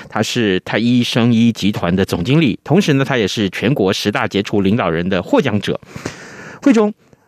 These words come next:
让我们在节目的最后结束之前，再回到，呃，反歧视法的这个立法行动上面来。嗯，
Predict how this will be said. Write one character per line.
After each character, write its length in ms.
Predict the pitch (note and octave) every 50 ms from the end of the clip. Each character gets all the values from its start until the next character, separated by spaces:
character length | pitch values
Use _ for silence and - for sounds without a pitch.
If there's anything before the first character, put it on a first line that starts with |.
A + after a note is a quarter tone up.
| _ _ _
让 140 | D4+ D#4 B3
我 80 | D3+
们 100 | B2 B2+
在 100 | - F#3
节 160 | E3 - B2+ A2+
目 120 | C#3 D#3+
的 100 | C3+ C3
最 260 | - - - F3 B2
后 160 | A#2+ C3 G#2+ G2+ -
结 180 | - G#2 A2
束 200 | C3+ - E3 C#3
之 120 | - - B2
前， 240 | - - E2 D2 - -
再 460 | - C4+ C#4+ C#4+ C#4 C#4 B3 F#3 D3
回 320 | B2 - - G#2 F2+ F#2 G2+
到， 380 | - C#3 B2 G2 D#2 - - _ _ - - - - _ _ _ _ _ _ _ _
呃， 480 | - G2+ F#2+ F2+ C#2+ - - - - -
反 260 | - - C#3+ A2+ G2+
歧 220 | G2 - - A2+ B2+
视 200 | - - D#3+ B2
法 140 | A#2 F#2+ F2
的 160 | E2+ E2+ E2+
这 100 | - -
个 80 | F2 F2+
立 200 | C#3+ A#3 G#3+ D#3+
法 240 | - - D#2 D#2 F2
行 240 | - - F2+ F2
动 160 | A2 A#2+ G#2 G2
上 200 | - A#2 G2 F#2
面 200 | G2 F2+ D#2+ D2+
来。 180 | - - - - - _ - - - - - - - - - _ _ -
嗯， 520 | D#3 D#3 D3+ D3 C#3 C#3 C3+ C3 A2+ -